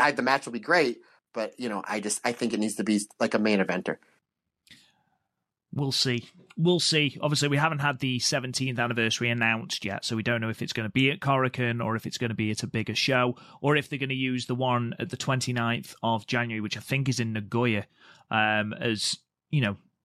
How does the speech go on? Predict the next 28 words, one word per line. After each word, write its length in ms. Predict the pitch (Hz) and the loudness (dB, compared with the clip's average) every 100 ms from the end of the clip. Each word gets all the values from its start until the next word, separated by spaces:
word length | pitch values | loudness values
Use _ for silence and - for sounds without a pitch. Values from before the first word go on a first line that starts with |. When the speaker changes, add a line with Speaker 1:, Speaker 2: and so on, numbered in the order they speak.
| _ _ | _ _
Speaker 2:
the 160 | 120 131 | -2 0
venue 480 | 110 127 117 113 110 | 2 2 2 -2 -2
for 160 | - | -2
that 280 | 113 98 - | -2 -4 -4
brand 260 | 117 107 104 | -2 -2 -2
new 160 | 101 | -4
show. 220 | 98 104 | -2 -2
So 120 | 95 127 | -2 -2
let 60 | |
me 80 | 131 | 0
check 200 | 131 110 | 0 0
that 160 | 117 101 | -2 0
they 120 | 110 | -2
haven't 560 | - - 127 117 101 | -4 -4 0 0 -2
actually 560 | - 104 - 113 104 - 104 | -2 -4 -4 -4 -4 -6 -6
arranged 580 | 101 101 110 107 101 | -6 -4 -4 -4 -4
it. 40 | 95 | -4
I 60 | |
don't 220 | 98 117 - | -2 -4 -4
think 220 | 123 - | -6 -6
they 120 | 98 | -12
have. 320 | - 50 - _ - - - - - | -10 -10 -12 _ -20 -20 -20 -8 0
Um, 1080 | 110 107 107 107 110 107 104 104 104 101 - _ - | 2 4 2 2 2 2 2 0 -2 -6 -8 _ -10
no, 840 | 117 113 110 113 113 117 110 104 | -8 -6 -6 -4 -2 2 2 2
it's 180 | 104 - | 0 0
New 140 | 127 | 4
Year's 320 | 131 123 117 - | 6 6 4 0
Stars. 880 | - 156 156 156 160 156 - - | 0 2 4 4 4 4 2 0